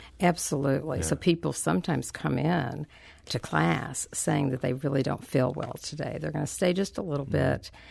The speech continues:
Speaker 1: And my response always is, of course, "That's great. Why don't you just come sit down?" I put a few supplies in front of them, if we're working on pastels, things like that.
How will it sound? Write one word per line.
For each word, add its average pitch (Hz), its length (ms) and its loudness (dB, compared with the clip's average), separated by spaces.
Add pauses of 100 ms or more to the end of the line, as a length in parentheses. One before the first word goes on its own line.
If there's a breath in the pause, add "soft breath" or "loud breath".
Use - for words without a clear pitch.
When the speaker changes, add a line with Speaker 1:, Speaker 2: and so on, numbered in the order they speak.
(220 loud breath)
Speaker 1:
And 147 100 2
my 127 80 4
response 123 640 -2
always 123 300 -4
is, 127 180 -6
of 131 100 -10
course, - 280 -4
"That's - 220 -4
great. 135 520 -2
Why 139 100 0
don't 131 180 0
you 151 60 -2
just 143 180 -6
come - 160 -6
sit - 280 -8
down?" - 420 -4 (220 soft breath)
I - 80 -2
put - 200 -4
a 170 40 -4
few 190 160 -2
supplies 175 560 4
in 165 80 0
front 139 240 4
of 131 140 -4
them, 165 300 0 (400 loud breath)
if - 140 -2
we're 156 80 6
working 135 340 2
on 123 120 -2
pastels, 135 640 0
things 135 280 -4
like 131 200 -4
that. 131 320 2